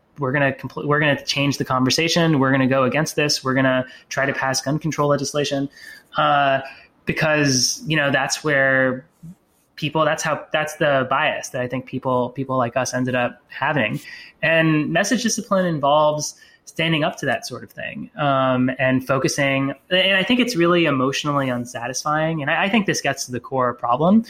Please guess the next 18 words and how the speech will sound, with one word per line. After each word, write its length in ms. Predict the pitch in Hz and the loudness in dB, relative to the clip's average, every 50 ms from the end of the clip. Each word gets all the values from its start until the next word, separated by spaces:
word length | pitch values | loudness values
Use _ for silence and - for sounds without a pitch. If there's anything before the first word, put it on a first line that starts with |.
| - - - - - - | -6 -20 -20 -20 -4 0
which 120 | 175 180 | 0 2
is 100 | 180 170 | 4 2
I 60 | 180 | 2
think 180 | 180 233 269 254 | 4 4 2 2
that 100 | - - | 0 -2
people 280 | - - 156 - 165 147 | 0 -2 0 0 0 0
who 120 | 131 135 | 0 0
work 260 | 117 113 117 123 123 151 | 0 0 0 0 0 -2
in 100 | 147 135 | -4 -2
politics 680 | - 151 147 151 151 - 170 175 - - - - - - | 0 2 2 2 2 0 0 -2 -2 -4 -6 -8 -8 -4
really 280 | 135 127 135 135 127 120 | -2 0 2 4 4 4
want 340 | 113 113 110 123 - - | 2 2 2 0 -2 -4
politics 560 | - - 139 139 139 139 - 160 160 - - - | -4 -2 0 0 0 0 0 -2 -2 -2 -4 -6
to 120 | - 123 | -6 -6
be 160 | 120 120 123 | -2 0 0
this 200 | 123 120 110 - | 0 0 -2 -4
thing 360 | - - 127 127 127 127 123 | -4 -2 -2 0 0 0 0
where 440 | 120 123 123 120 120 120 120 123 - | 0 0 0 0 0 0 0 -2 -4